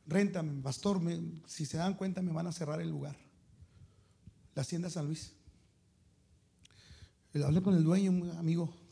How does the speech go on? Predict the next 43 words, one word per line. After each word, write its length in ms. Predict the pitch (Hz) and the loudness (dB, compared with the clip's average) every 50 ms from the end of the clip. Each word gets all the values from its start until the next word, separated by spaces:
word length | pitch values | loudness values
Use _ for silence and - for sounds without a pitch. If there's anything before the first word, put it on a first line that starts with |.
| - - - | -20 -14 -8
conocido, 480 | - 143 131 123 - 151 170 196 196 190 | -4 -4 -4 -2 -2 -4 -4 -2 -4 -6
pues, 120 | 156 135 | -6 -6
tenemos, 360 | - 151 151 160 170 165 165 | -6 -4 -2 -2 -4 -4 -4
hacemos 260 | 143 135 - 180 180 | -6 -6 -2 0 0
muchos 240 | 180 175 180 175 156 | 0 0 -2 -4 -4
eventos 300 | 156 139 147 156 - 147 | -4 -4 -4 -4 -4 -6
ahí. 200 | 123 - - - - - - - - - - - _ | -8 -8 -12 -16 -16 -18 -20 -20 -20 -20 -20 -14 _
"Pastor, 320 | - 135 127 - - 175 185 | -6 -6 -6 -4 -2 0 2
me 60 | 190 | 2
estás 180 | - - 170 165 | 2 2 0 -2
metiendo 280 | 180 180 165 180 180 | -2 0 0 2 2
en 60 | 180 | 2
un 60 | 165 160 | 0 0
aprieto, 280 | 175 170 185 180 165 | 0 -2 -2 -2 -4
aquí 120 | 156 - 175 | -4 -4 -2
la 100 | 180 175 | -2 -2
gente 280 | - 190 190 180 - | 0 0 0 2 0
del 100 | 165 143 | -2 -2
pueblo 220 | - 165 175 185 180 | 0 0 0 0 0
le 80 | 165 | -2
va 60 | 156 | -2
a 20 | 156 | -2
hablar 140 | 160 165 165 | -2 -2 -4
a 80 | 165 | -4
la 40 | 160 | -4
policía". 300 | - 135 127 131 143 135 - - - - - - - - _ _ - - _ - - - - | -4 -4 -4 -4 -4 -6 -8 -14 -20 -20 -20 -20 -20 -20 _ _ -20 -20 _ -20 -20 -6 0
"Me 160 | 175 156 151 | 0 2 2
comprometo 460 | - 165 156 156 156 165 170 175 185 | 4 2 2 2 2 0 0 0 0
a 60 | 202 | 0
no 60 | 190 185 | 2 2
hacer 180 | 147 190 180 | 2 0 0
ruido". 240 | 170 165 151 131 120 - - - - - - - - - - - - - - - - - _ _ - - - - - - - - - - _ _ _ _ _ _ - - - _ - - _ - _ _ _ - _ _ _ _ _ _ _ _ _ _ - _ _ _ - - _ _ _ _ _ _ _ _ - - - - - - _ _ _ _ - - - - - _ _ - | 0 0 -2 -2 -4 -8 -12 -20 -20 -20 -20 -20 -20 -20 -20 -20 -20 -20 -20 -20 -20 -20 _ _ -10 -10 -10 -12 -20 -20 -20 -20 -20 -20 _ _ _ _ _ _ -20 -20 -20 _ -20 -20 _ -20 _ _ _ -20 _ _ _ _ _ _ _ _ _ _ -20 _ _ _ -20 -20 _ _ _ _ _ _ _ _ -20 -20 -20 -20 -20 -20 _ _ _ _ -20 -20 -20 -20 -20 _ _ -4
Los, 120 | - 156 156 | -2 0 4
mis 220 | 185 190 160 - | 6 6 6 6
jóvenes 380 | - 175 208 240 240 226 156 151 | 6 4 4 6 6 4 2 0
estaban 280 | 139 - 175 202 226 | -2 -2 -4 -2 -2
enfermando 520 | 220 175 151 151 143 170 247 254 247 240 180 | -2 -2 0 0 -2 -2 -2 -2 -2 -2 -2
de, 160 | 147 135 127 | 0 0 0
de, 140 | 131 156 165 | 0 -2 0
de 160 | 151 143 139 | 0 0 0
nervios, 420 | 127 135 180 208 208 220 202 175 | 0 -2 -4 -4 -4 -2 -2 -2
de 80 | 165 147 | 0 0
depresión. 720 | 143 135 131 135 131 120 - 156 156 170 190 214 208 185 | -2 -2 -4 -4 -6 -4 -4 -4 -4 -2 -4 -4 -6 -8